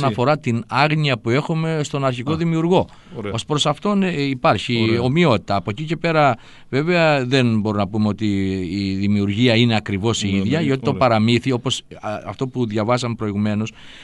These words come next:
Speaker 2: είδα-, ε, είπες και εσύ ότι δεν είναι ένα παραμύθι της Κρήτης.
Speaker 1: Όχι.
Speaker 2: Είναι ένα παραμύθι που το συναντούμε στη Λέσβο, στη Ζάκυνθο, εδώ και εκεί. Που σημαίνει πως, ε, και βέβαια, ε, επειδή έχω διαβάσει και την άλλη παραλλαγή, ε,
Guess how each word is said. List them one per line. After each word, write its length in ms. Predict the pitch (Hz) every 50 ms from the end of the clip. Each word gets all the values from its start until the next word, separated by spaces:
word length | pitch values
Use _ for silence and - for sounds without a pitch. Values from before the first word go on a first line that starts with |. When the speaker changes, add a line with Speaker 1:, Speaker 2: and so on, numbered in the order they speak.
| - - -
Speaker 2:
είδα-, 280 | - 135 160 175 160 117
ε, 60 | 127
είπες 360 | 139 131 156 160 147 151 127
και 100 | - 117
εσύ 200 | 113 - 160 180
ότι 380 | 185 175 175 175 165 160 147 147 - -
δεν 160 | 143 165 170
είναι 100 | 165 156
ένα 140 | 151 147 143
παραμύθι 380 | 147 135 131 127 143 160 151
της 160 | - 175 - -
Κρήτης. 480 | 202 190 143 95 - - 73 - - _ - - -
Speaker 1:
Όχι. 200 | - 107 95 117
Speaker 2:
Είναι 80 | 127 151
ένα 160 | 175 190 165
παραμύθι 420 | 156 139 127 120 131 160 190 170 170
που 140 | - 175 156
το 120 | 147 143
συναντούμε 340 | 127 143 131 135 151 160 147
στη 160 | 143 - 123
Λέσβο, 340 | 101 92 101 127 143 151 156
στη 140 | 147 - 110
Ζάκυνθο, 520 | 90 107 127 151 151 - 160 151 - 151
εδώ 180 | 139 143 160 165
και 120 | - 175
εκεί. 260 | 170 - 160 120 - - - - - - -
Που 80 | - 135
σημαίνει 400 | - 135 131 135 147 156 156 147
πως, 280 | 156 135 120 - -
ε, 600 | 123 113 - 107 104 98 110 107 107 104 82 87 107
και 140 | - 117 107
βέβαια, 480 | 117 143 156 156 170 165 151 - - 117
ε, 300 | 113 113 110 101 92 104
επειδή 440 | 98 95 - 120 113 131 139 - 113
έχω 180 | 139 147 156
διαβάσει 380 | 135 123 120 110 120 147 147 -
και 120 | - 131
την 180 | - - 120 117
άλλη 160 | 127 135 123
παραλλαγή, 580 | 117 120 110 107 104 101 98 92 90 104 110 110 - - - - - - -
ε, 280 | - 123 123 123 123